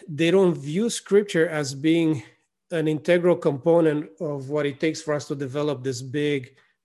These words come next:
concept of theology, this big picture of reality. You know, for whatever reason, maybe the people that lived, you know, t-,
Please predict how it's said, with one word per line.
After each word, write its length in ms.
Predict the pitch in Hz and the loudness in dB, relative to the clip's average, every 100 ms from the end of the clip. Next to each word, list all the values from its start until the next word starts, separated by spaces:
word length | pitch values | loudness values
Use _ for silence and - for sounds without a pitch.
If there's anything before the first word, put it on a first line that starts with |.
| _ | _
concept 420 | - 151 151 135 | -4 -2 -2 -4
of 120 | 135 127 | -6 -6
theology, 500 | 131 127 127 110 110 | -4 -2 -4 -6 -10
this 200 | 123 120 | -10 -6
big 280 | 135 139 | -6 -6
picture 320 | - 135 - 127 | -6 -8 -6 -8
of 160 | 113 | -6
reality. 560 | 120 127 127 110 - - _ _ _ _ - - 196 | -4 -2 -2 -4 -10 -20 _ _ _ _ -20 -18 -10
You 120 | 147 | -8
know, 120 | 123 | -6
for 160 | - 147 | -4 0
whatever 340 | 160 160 151 | 2 2 2
reason, 440 | 147 151 120 110 | 0 -2 -4 -8
maybe 260 | 120 131 135 | -6 -6 -6
the 120 | 127 | -6
people 360 | 123 139 131 127 | -6 -8 -6 -6
that 120 | 123 | -4
lived, 240 | 127 127 - _ _ 403 - - _ _ _ 160 | -6 -8 -14 _ _ -20 -20 -20 _ _ _ -8
you 80 | |
know, 180 | 139 120 | -6 -8
t-, 220 | 120 - | -10 -18